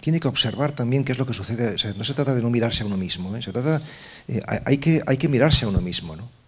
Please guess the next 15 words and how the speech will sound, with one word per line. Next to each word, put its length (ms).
Descubrir 420
lo 100
que 100
hay 120
ahí, 260
¿no? 120
Lo 60
que 60
pasa 120
es 80
que 80
también 540
hay 100
que 140
apartarlo, 600